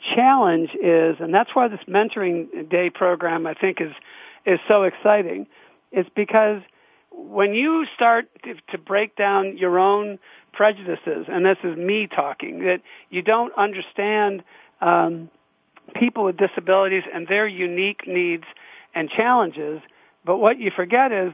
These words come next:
they're also bringing unique experiences and skills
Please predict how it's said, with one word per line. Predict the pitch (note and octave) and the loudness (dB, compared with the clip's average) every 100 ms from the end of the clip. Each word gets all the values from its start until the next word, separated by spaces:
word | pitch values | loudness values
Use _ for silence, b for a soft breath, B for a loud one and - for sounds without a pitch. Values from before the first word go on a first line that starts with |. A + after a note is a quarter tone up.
| - | 0
they're | F#3+ G#3+ | 2 4
also | C#4 - | 0 -2
bringing | E3+ F#3 F#3 F3+ F3+ F3 b b b b | -4 -4 -2 -2 -2 -6 b b b b
unique | F3 G3 G#3 | -2 0 -2
experiences | F#3 - G3+ G#3 G#3 G3 - F#3 F3 - | -4 -4 -2 0 0 -2 -4 -6 -6 -8
and | E3 - | -10 -10
skills | - G3+ G3+ F#3 | -4 2 2 2